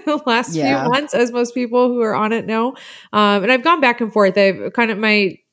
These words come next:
Speaker 1: use of Twitter and, like, how present I am on the platform has kind of waned, uh, a little bit over the last few months, just kind of on and off. But I feel like, especially for me, as someone who kind of, as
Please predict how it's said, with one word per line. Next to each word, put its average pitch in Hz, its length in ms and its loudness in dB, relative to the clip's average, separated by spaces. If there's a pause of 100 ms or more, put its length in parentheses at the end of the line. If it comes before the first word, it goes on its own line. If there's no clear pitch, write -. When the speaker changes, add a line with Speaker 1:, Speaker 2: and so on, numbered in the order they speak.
(480)
Speaker 1:
use 226 320 -2
of 180 80 -6
Twitter 170 500 0
and, 170 160 -10
like, 165 220 -4
how 175 100 0
present 170 340 -4
I 170 40 -2
am 165 200 -2
on 160 60 -2
the 160 80 -4
platform 160 380 -6
has 160 120 -6
kind 165 160 -4
of 151 80 -6
waned, 156 360 -4 (240)
uh, 156 180 -4
a 156 60 -2
little 160 220 0
bit 160 260 0 (360)
over 190 160 4
the 185 60 4
last 170 260 0
few 175 140 -4
months, 160 180 -4
just - 200 -8
kind 170 120 -2
of 156 60 -4
on 156 220 -2
and 156 100 -2
off. 151 420 -2
But 160 340 2 (520)
I - 80 0
feel 240 220 2
like, 254 240 2
especially 226 400 2
for 226 160 -4
me, 202 200 0
as 196 140 -2
someone 190 200 -2
who 185 120 -4
kind 185 320 -2
of, 170 140 -8 (160)
as 156 340 -8